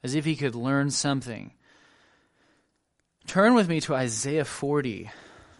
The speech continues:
that we can see how clear this is, how clear God is on this point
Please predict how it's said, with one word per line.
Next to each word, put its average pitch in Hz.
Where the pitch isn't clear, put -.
that 151
we 156
can 143
see 185
how 147
clear 147
this 120
is, 110
how 123
clear 180
God 143
is 127
on 123
this 120
point 139